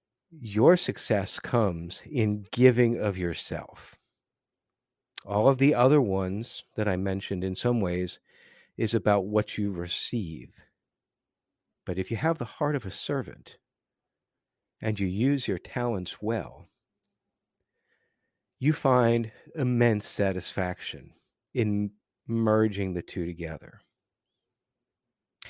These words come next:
Now, I mention this because I learned that early on when I started my business, that service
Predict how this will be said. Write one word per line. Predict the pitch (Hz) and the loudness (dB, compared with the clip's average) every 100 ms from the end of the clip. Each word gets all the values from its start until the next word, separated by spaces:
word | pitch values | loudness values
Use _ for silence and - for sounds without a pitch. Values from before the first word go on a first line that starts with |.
| - - - - | -20 -20 -20 2
Now, | 147 147 | 6 8
I | 160 | 10
mention | 175 180 - 139 | 10 8 6 2
this | 123 113 113 - | 2 2 2 -2
because | 123 - 123 110 107 - | -6 0 4 4 2 -2
I | 127 147 151 | 4 6 6
learned | 123 113 110 104 98 | 4 0 2 0 0
that | 98 92 92 | 0 0 0
early | 101 98 95 | -2 0 -2
on | 90 92 92 92 | -2 -4 -4 -4
when | 87 90 - - | -4 -6 -8 -6
I | 95 | -4
started | 87 - 95 92 90 | -4 -4 -2 -2 -4
my | 87 87 | -6 -6
business, | 82 92 85 82 85 - - _ _ _ _ _ _ _ _ _ _ _ _ | -6 -6 -6 -10 -12 -14 -18 _ _ _ _ _ _ _ _ _ _ _ _
that | 110 110 107 98 - _ _ | -6 0 2 2 -2 _ _
service | - - - 131 120 90 82 - - - | -8 -4 4 6 6 2 -6 -8 -14 -16